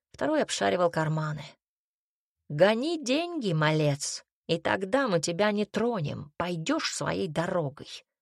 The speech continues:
Кнара, судорожно вдохнув, хрипло прошептала: «У меня нет ни оса». Пара грабителей злобно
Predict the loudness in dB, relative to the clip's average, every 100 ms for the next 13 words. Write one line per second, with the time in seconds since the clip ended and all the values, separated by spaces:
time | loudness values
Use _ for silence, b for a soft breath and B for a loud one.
0 | _ _ _ _ _ _ _ _ -8 -2
1 | 2 2 0 -4 _ _ -4 0 2 4
2 | 4 2 2 0 0 -4 -4 -6 -12 _
3 | _ -2 2 4 4 2 4 4 2 2
4 | 0 0 -2 -4 B B _ -10 -8 -6
5 | -4 -2 0 2 2 0 -2 -8 -6 0
6 | 0 0 2 4 6 4 -2 -10 -12 -14
7 | _ _ _ _ _ _ _ _ _ _
8 | 2 4 6 6 6 2 2 2 4 6
9 | 6 6